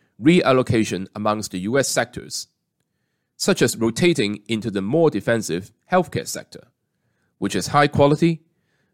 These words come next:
reasonably valued, and may outperform the broader U S market. Healthcare earnings growth has remained positive even during recessions over the last two decades.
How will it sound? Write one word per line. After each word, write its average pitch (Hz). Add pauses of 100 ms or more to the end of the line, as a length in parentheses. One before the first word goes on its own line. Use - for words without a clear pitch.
reasonably 143
valued, 120 (460)
and 107
may 147
outperform 101 (200)
the 95
broader 92 (160)
U 98
S -
market. - (1600)
Healthcare 160
earnings 135
growth 107 (300)
has 151
remained 120
positive 120 (440)
even 160
during 131
recessions 120 (160)
over 113
the 110
last 104
two 147
decades. -